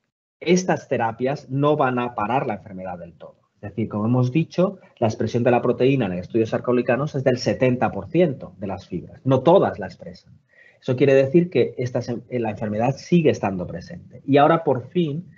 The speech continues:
seguramente estamos delante de una situación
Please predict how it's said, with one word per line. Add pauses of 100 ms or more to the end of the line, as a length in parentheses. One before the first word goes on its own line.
(340)
seguramente
estamos
delante
de
una
situación